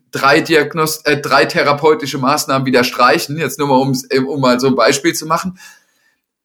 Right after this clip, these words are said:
Aber wir, unser Ziel ist, dass das, dass das in der Regel eben nicht erforderlich ist, ja, sondern dass es wirklich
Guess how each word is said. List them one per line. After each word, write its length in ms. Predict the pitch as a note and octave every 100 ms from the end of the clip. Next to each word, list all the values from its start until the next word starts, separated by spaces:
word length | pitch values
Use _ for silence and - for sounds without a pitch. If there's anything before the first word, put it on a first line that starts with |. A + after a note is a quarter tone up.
| _
Aber 320 | - C#3+ C#3+ B2
wir, 320 | C3+ B2 -
unser 320 | C#3 B2+ G#2
Ziel 420 | - - A#3 B3
ist, 300 | - B2 B2
dass 220 | C#3 C#3 -
das, 400 | D3 - - -
dass 220 | C3+ -
das 120 | C#3
in 160 | - C#3
der 160 | A#2
Regel 240 | C3 C3+ B2+
eben 200 | B2+ B2
nicht 160 | B2+
erforderlich 640 | - - C3 A#2 F#2+ - -
ist, 220 | G2 -
ja, 260 | F#2+ A2+ B2+
sondern 340 | B2+ A#2 A2+
dass 220 | A2+ A2+
es 160 | A#2+ -
wirklich 480 | B2 B2+ B2+ -